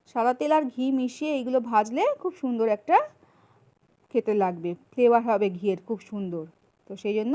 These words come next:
ঘি আর সাদা তেল দিয়েই আমি ভাজলাম। আর দেখো, তেলটা কিন্তু খুব বেশি গরম করবে না, অল্প গরম হতেই খাজাগুলোকে দিয়ে দেবে। এবার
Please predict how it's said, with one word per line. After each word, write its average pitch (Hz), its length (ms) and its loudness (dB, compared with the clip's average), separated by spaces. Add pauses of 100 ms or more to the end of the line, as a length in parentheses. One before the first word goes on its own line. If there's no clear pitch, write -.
(120)
ঘি 220 240 -2
আর 233 120 2
সাদা 202 260 -2
তেল 214 260 -4
দিয়েই 254 260 -4
আমি 277 180 0 (220)
ভাজলাম। 175 440 -4 (1160)
আর 208 240 -4
দেখো, 226 300 0
তেলটা 247 400 0
কিন্তু 302 240 0
খুব 311 240 -4
বেশি 294 360 0
গরম 247 360 4
করবে 247 300 2
না, 262 120 2 (300)
অল্প 247 300 2 (160)
গরম 247 260 4
হতেই 320 300 0
খাজাগুলোকে 233 600 0 (100)
দিয়ে 269 200 6
দেবে। 160 260 -4 (680)
এবার 226 180 0